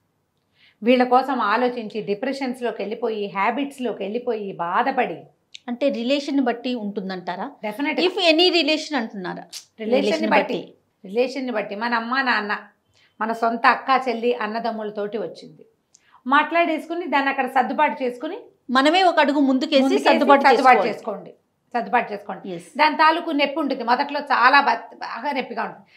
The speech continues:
Speaker 1: క్రమంగా నొప్పి తగ్గుతుంది. ఒక డాటర్లే ఉంటుంది. ఉంచుకోండి, ఏం పర్వాలేదు.
Speaker 2: అంతే.
Speaker 1: హ్యూమన్ రిలేషన్స్ ఇలాగే ఉంటాయి.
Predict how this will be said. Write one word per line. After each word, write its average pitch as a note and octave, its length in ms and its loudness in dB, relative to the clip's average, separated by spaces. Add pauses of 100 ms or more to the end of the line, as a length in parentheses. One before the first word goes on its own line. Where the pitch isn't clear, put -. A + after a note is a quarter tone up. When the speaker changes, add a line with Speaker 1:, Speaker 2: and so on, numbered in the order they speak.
(140)
Speaker 1:
క్రమంగా D4+ 380 0
నొప్పి B3+ 240 -4
తగ్గుతుంది. A3 400 -4
ఒక A3 100 -6
డాటర్లే A3+ 520 2
ఉంటుంది. F3 300 -10 (120)
ఉంచుకోండి, A3+ 420 -6
ఏం G#3 140 -8
పర్వాలేదు. F#3 320 -8 (160)
Speaker 2:
అంతే. A3 200 -10
Speaker 1:
హ్యూమన్ E4 360 -2
రిలేషన్స్ C#4+ 520 -4
ఇలాగే B3 280 2
ఉంటాయి. - 280 -10